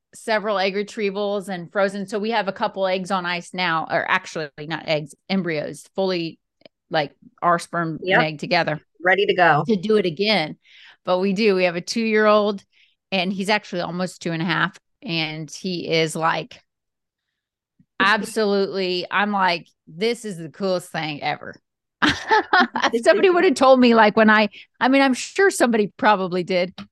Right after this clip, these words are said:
Speaker 1: but if I would have started having kids in my twenties, I don't know if I would have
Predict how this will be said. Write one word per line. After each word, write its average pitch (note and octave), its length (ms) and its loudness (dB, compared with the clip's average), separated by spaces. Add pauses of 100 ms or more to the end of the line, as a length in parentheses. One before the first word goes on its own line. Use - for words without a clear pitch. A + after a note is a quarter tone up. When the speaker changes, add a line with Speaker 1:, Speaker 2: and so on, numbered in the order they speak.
(160)
Speaker 1:
but G#3+ 100 -4
if G#3 140 -6
I B3 140 4
would B3+ 120 0
have A#3 80 -4
started G#3 320 -6
having G3 300 -8
kids F#3+ 280 -10
in F#3 120 -8
my F3 140 -4
twenties, F3 420 -4
I F3+ 80 4
don't F3+ 160 -2
know E3+ 120 0
if E3 140 -4
I D#3+ 140 2
would D#3+ 200 -4
have D#3 280 -4